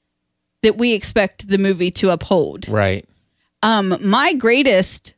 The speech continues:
Speaker 1: pressure would be on the screenwriter.
Speaker 2: Yeah, eh, that's, that's where it's at.
Speaker 1: You know, get the script right.
Speaker 2: Yeah.
Speaker 1: Tell the story the way it's supposed to be told. I also,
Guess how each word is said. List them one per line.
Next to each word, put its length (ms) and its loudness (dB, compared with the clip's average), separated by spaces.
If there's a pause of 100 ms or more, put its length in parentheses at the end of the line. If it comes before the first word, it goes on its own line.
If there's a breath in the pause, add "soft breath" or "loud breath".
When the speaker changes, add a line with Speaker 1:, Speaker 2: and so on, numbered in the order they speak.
(120)
Speaker 1:
pressure 420 0
would 240 -2
be 540 -2 (420 soft breath)
on 120 4
the 60 2
screenwriter. 880 -2 (680)
Speaker 2:
Yeah, 400 0
eh, 140 -2 (100)
that's, 240 0
that's 260 -2
where 140 2
it's 100 -2
at. 260 -2 (120)
Speaker 1:
You 140 0
know, 360 0 (180)
get 280 -2
the 100 0
script 460 -4
right. 500 -8
Speaker 2:
Yeah. 220 -8 (220)
Speaker 1:
Tell 260 2
the 100 0
story 400 2
the 140 0
way 160 2
it's 140 -4
supposed 360 0
to 80 -2
be 140 -4
told. 400 0 (320 loud breath)
I 120 2
also, 540 2